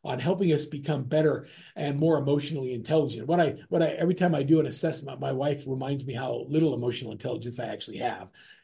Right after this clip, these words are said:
and all the areas I can improve. <laughs> I think that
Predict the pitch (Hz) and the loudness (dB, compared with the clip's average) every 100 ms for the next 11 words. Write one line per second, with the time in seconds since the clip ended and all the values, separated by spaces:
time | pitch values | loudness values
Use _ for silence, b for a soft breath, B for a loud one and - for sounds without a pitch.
0 | _ 123 113 120 131 131 139 131 123 123 | _ -8 -6 -2 -2 0 0 2 0 -2
1 | 120 127 113 135 120 - - - - - | -2 -4 -2 0 0 -2 -4 0 0 2
2 | 170 - _ _ 220 214 196 143 170 143 | -2 -2 _ _ -14 -6 -2 0 0 2
3 | 135 | 0